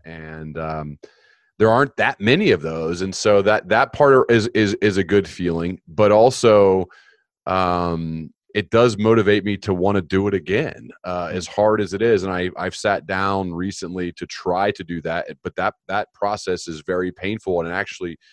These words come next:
Speaker 1: gives me some appreciation for the great work I've been able to read of others. Um, and I'm happy that the work, uh, that was done over the last, mm, four-ish years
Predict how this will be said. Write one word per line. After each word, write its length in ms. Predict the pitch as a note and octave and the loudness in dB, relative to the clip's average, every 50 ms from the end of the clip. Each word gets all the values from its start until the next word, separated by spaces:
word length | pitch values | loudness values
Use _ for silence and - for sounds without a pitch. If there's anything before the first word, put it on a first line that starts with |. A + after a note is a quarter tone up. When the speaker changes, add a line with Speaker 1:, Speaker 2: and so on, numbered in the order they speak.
| _ _ _ _ _ - | _ _ _ _ _ -4
Speaker 1:
gives 220 | G2+ A2 G#2 F2 F#2 | -4 -4 -2 -2 -6
me 80 | G2+ | -8
some 180 | F#2 - - F#2 | -8 -8 -8 -10
appreciation 720 | F2 - - G#2+ G2+ F2 - G2+ F#2+ F#2 - - F#2 E2+ | -10 -8 -8 -10 -10 -8 -6 -6 -6 -6 -6 -10 -14 -14
for 120 | - - | -12 -12
the 120 | F2+ E2 D#2 | -10 -12 -10
great 340 | _ - F2 F#2+ G2 G2 - - | _ -6 -6 -4 -6 -6 -8 -8
work 280 | F2+ F#2+ F#2 F#2 - | -6 -6 -6 -6 -4
I've 120 | F2+ F2 D#2+ | -6 -4 -2
been 120 | F2+ F2 | -2 -4
able 180 | F#2 F2+ F2 F2+ | -4 -4 -6 -8
to 120 | - - | -8 -8
read 360 | E2 D#2 E2+ E2+ F2+ F#2 F2+ | -8 -8 -6 -6 -6 -4 -4
of 120 | F#2 D#2 C#2 | -6 -4 -4
others. 480 | D#2 E2 F2 F2+ F#2+ G#2+ B2+ - - _ _ _ _ _ _ _ _ _ - | -4 -2 -2 0 0 -2 -4 -6 -10 _ _ _ _ _ _ _ _ _ -6
Um, 300 | F2+ F#2 F2+ F2 E2+ - | -4 -4 -2 -4 -4 -6
and 100 | - F#2+ | -8 -8
I'm 80 | F2+ D#2 | -10 -10
happy 400 | - - G2 G#2 G#2+ - G#2+ G2 | -8 -4 -2 -2 -2 -2 -4 -2
that 220 | F2+ F#2+ F2+ - | -2 -2 -4 -4
the 80 | - F2+ | -6 -6
work, 340 | F2+ F2+ F#2 F#2+ F2+ _ _ _ _ - | -2 -2 0 -2 -2 _ _ _ _ -14
uh, 340 | D#2 E2+ E2+ E2 D#2+ D#2 C2+ - | -10 -10 -8 -8 -8 -10 -10 -10
that 140 | F#2 E2+ D#2+ | -10 -8 -8
was 140 | F2+ E2 - | -8 -6 -4
done 180 | G2 F#2 F#2 | -4 -2 -2
over 120 | F#2 F2+ F2 | -2 -4 -4
the 40 | |
last, 380 | F2+ E2 E2 E2+ F2 - - _ _ _ _ _ - | -4 -4 -4 -4 -6 -8 -10 _ _ _ _ _ -14
mm, 320 | C3+ D3+ D3+ D3+ D3 B2+ _ | -14 -12 -12 -12 -14 -14 _
four-ish 580 | _ _ - G#2 A2+ A2+ A2+ A2 G2+ - - | _ _ -2 0 2 2 2 2 -2 -4 -10
years 640 | - F#2 F#2 G2 G2+ G#2 G#2+ A2 A#2 B2 A#2 - - | -10 -8 -6 -4 -2 -2 -2 -2 -2 -4 -6 -8 -16